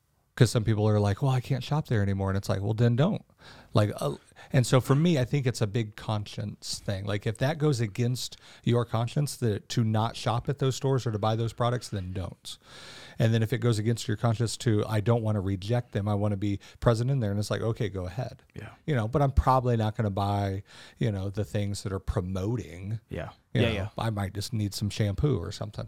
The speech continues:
Speaker 1: Well, I de-, definitely don't need
Speaker 2: You
Speaker 1: that,
Speaker 2: don't, you
Speaker 1: being
Speaker 2: don't need
Speaker 1: bald,
Speaker 2: that.
Speaker 1: but
Speaker 2: So that's funny because one of the things, uh, you know, when we started the breakdown two seasons ago,
Speaker 1: Mm-hmm.
Speaker 2: you know, kind of the taglines is the thing,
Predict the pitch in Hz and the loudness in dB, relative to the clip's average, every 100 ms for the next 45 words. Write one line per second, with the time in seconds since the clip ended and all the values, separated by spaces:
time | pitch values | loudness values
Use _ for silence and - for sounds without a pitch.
0 | - 104 92 98 98 - 104 101 - - | -10 -10 -8 -6 -8 -6 -8 -8 -14 -8
1 | - 107 - 110 107 101 101 95 82 85 | -2 -2 -2 -8 -10 -10 -8 -8 -8 -12
2 | - 107 101 98 104 110 113 - - _ | -10 -6 -4 -4 -4 -6 -8 -8 -10 _
3 | - 120 - 147 131 101 104 120 104 107 | -2 0 2 4 4 2 0 -2 -2 0
4 | 107 101 117 101 95 92 - - - _ | 0 -2 -4 -2 -4 -6 -8 -12 -14 _
5 | - 101 95 95 - _ - 113 101 101 | -4 -2 -2 -4 -10 _ -4 -2 0 -2
6 | 107 - 101 98 92 95 92 - 92 87 | -2 -2 -2 -2 -4 -6 -6 -6 -4 -4
7 | 90 - - _ _ _ - 107 - 95 | -6 -10 -20 _ _ _ -6 -6 -4 -6
8 | 95 87 90 92 90 95 - 104 90 92 | -6 -6 -6 -4 -4 -6 -2 -2 0 -2
9 | 104 - 110 95 - 113 98 - 107 95 | -4 -4 -4 -4 -4 -4 -4 -4 -2 -2
10 | 92 92 87 90 90 95 - 98 90 | -2 -4 -6 -8 -8 -8 -6 -8 -8